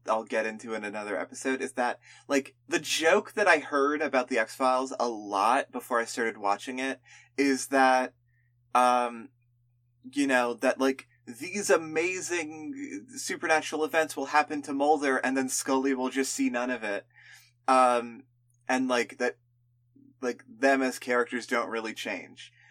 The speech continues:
Um, but also, from a writing perspective,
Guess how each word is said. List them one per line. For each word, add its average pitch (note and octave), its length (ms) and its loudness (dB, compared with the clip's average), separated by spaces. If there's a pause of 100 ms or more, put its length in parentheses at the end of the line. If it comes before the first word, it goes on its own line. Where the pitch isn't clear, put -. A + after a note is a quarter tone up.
(300)
Um, C3 480 4 (880)
but A#3 400 10 (400)
also, A3 480 6 (160)
from A3 180 -8
a A#3+ 80 8
writing C#4 380 6
perspective, F#3 760 0